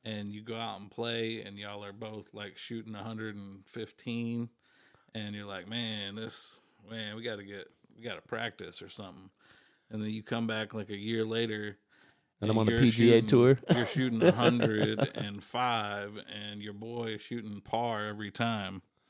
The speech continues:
Speaker 1: And you're like, "Well, this isn't any fun anymore."
Speaker 2: Yeah, I mean, I
Speaker 1: I got like that with foosball. When I got into foosball, uh,
Speaker 2: Oh, you used to
Speaker 1: young
Speaker 2: throw down on
Speaker 1: man.
Speaker 2: foosball?
Speaker 1: Yeah, dude, I want,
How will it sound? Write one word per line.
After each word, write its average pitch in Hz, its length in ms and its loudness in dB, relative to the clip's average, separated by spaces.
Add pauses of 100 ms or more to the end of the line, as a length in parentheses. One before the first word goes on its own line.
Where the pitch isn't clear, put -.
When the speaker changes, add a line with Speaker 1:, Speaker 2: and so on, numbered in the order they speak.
(680)
Speaker 1:
And 107 140 -10
you're 104 140 -10
like, 98 240 -12
"Well, 101 120 -12
this 113 220 -2
isn't 104 200 -6
any 98 80 -10
fun 107 400 -10
anymore." 104 460 -6 (720)
Speaker 2:
Yeah, 104 460 10
I - 20 6
mean, 117 460 4 (340)
I 127 260 10
Speaker 1:
I 127 40 -2
got 131 220 0
like 110 220 -4
that 110 200 -4
with 101 240 -12
foosball. 107 580 -6
When 107 100 -8
I 117 80 -4
got 110 200 -4
into 107 200 -6
foosball, 104 800 -4 (580)
uh, 95 420 -10 (180)
Speaker 2:
Oh, 127 120 8
you 139 60 10
used 151 120 6
to 117 60 -4
Speaker 1:
young 110 60 0
Speaker 2:
throw 156 160 12
down 156 140 12
on 151 100 8
Speaker 1:
man. 175 220 6
Speaker 2:
foosball? 190 360 8 (680)
Speaker 1:
Yeah, 330 160 -6
dude, 254 260 -6
I - 100 -6
want, 190 360 -8